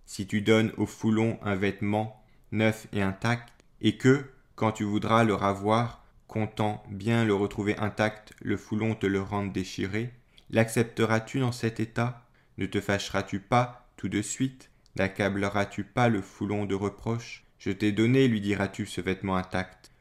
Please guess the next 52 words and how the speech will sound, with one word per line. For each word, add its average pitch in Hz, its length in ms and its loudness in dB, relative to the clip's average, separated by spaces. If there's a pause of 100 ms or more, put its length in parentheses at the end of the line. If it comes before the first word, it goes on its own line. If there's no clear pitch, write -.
Pourquoi 131 360 2
l'as-tu 104 300 0
déchiré 101 680 -2
et 98 80 -2
mis 98 220 0
hors 90 140 -2
d'usage ? 90 600 -6 (240)
Car 104 180 2
à 101 80 4
cause 113 300 0
de 104 80 0
la 95 140 4
déchirure 101 640 -2
que - 80 -8
tu 95 180 -6
lui 92 200 2
as 90 100 0
faite, - 420 -6 (280)
il 104 140 0
ne 101 100 2
peut 95 180 0
plus 95 180 -6
servir. 87 520 -8 (380)
N'est-ce 113 240 0
pas 117 140 4
là 143 180 4
le 120 140 2
langage 107 480 0
que 104 60 -2
tu 95 160 -10
diend-, 98 360 -4 (200)
tu - 160 -16
tiendras 104 420 -2
au 104 100 2
foulon 110 480 -4 (380)
pour 104 140 0
la 101 120 2
déchirure 101 680 -2
faite 104 260 -4
à 101 60 -2
ton 101 180 -6
vêtement ? 104 560 -8 (160)
Si 113 240 -4
tu 113 200 2
es 117 60 4
si 117 180 -4
sensible 104 520 -2
à 92 80 4
la 92 120 2
perte 101 340 -4
d'un 95 220 -2
habit, 92 360 -4